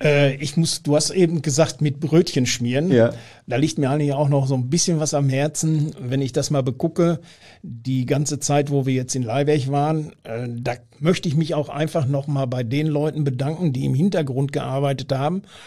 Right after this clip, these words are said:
Speaker 1: Äh, es war jede Woche samstags eine Beköstigung da.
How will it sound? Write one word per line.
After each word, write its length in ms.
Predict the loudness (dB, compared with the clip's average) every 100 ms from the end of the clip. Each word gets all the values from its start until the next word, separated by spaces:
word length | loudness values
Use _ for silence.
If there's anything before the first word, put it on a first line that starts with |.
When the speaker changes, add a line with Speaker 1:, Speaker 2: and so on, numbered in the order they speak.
| -20 -20 -20 -20 _
Speaker 1:
Äh, 360 | 0 4 2 0
es 320 | -2 -2 -2
war 140 | 0 0
jede 420 | 2 2 2 2
Woche 480 | 2 2 2 2 -2 -10 -20 -10
samstags 680 | -2 0 2 0 -2 -2 -2
eine 100 | 0
Beköstigung 720 | 0 -2 -2 0 0 0 0
da. 300 | 0 0 -2